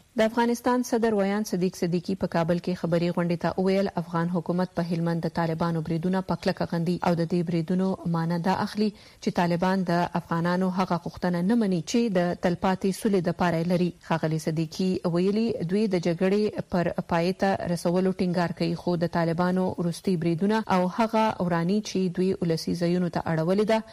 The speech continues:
د دې لامل کیږي چې د افغانستان خلک د سولې د روان عمل نه تمې ختمې کړي. د هلمند د امنیت قوماندان خلیل الرحمن جواد میډیا ته په یو ویډیو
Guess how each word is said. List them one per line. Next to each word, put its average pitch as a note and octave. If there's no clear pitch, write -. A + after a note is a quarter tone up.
د F#3+
دې G#3+
لامل F3
کیږي G#3+
چې G#3+
د D#3+
افغانستان E3+
خلک G3
د F3
سولې G#3+
د E3+
روان F#3
عمل F#3+
نه F#3+
تمې F#3
ختمې F3+
کړي. F3+
د -
هلمند E3
د D#3+
امنیت E3
قوماندان E3
خلیل E3
الرحمن E3
جواد F3
میډیا E3
ته F3
په F#3+
یو F#3
ویډیو F#3